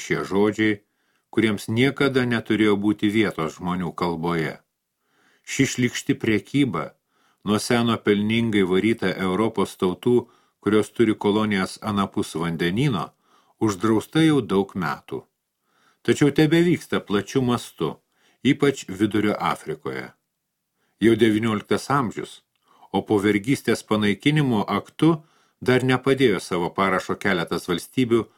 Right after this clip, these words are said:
vadinančių save krikščioniškomis. Gali atrodyti, kad vergų prekyba baigta, kad žmonės nebeperkami ir nebepardavinėjami. Tačiau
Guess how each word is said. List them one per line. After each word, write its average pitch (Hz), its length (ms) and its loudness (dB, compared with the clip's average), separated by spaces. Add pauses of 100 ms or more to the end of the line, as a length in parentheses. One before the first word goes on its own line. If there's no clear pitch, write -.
(240)
vadinančių 101 580 0
save 90 300 -4
krikščioniškomis. 69 1040 -8 (1120)
Gali 165 280 4
atrodyti, 165 480 2
kad 139 240 -2
vergų 127 400 2
prekyba 127 480 0
baigta, 127 640 0 (440)
kad 110 220 0
žmonės 110 480 0
nebeperkami 104 960 -2 (480)
ir 95 160 -2
nebepardavinėjami. 87 1120 -4 (800)
Tačiau 175 320 4